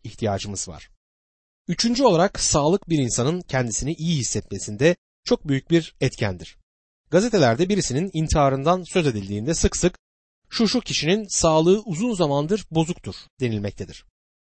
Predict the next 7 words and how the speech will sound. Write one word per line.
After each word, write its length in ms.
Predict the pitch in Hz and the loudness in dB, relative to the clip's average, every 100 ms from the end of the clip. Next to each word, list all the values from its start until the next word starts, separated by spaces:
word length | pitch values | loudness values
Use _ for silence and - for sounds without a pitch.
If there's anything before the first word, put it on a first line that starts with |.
| _ - | _ -2
Yatalak 360 | 143 180 202 | 0 2 2
olan 200 | 120 92 - | -2 -6 -10
ve 120 | 123 143 | -4 -2
sağlıkları 540 | - 147 156 175 185 | 2 0 0 -2 0
bozulduğu 360 | 143 139 147 185 | -2 -2 -4 -4
için 300 | 151 127 135 _ _ - | -4 -6 -10 _ _ -2
normal 420 | 143 160 196 233 | 4 4 4 0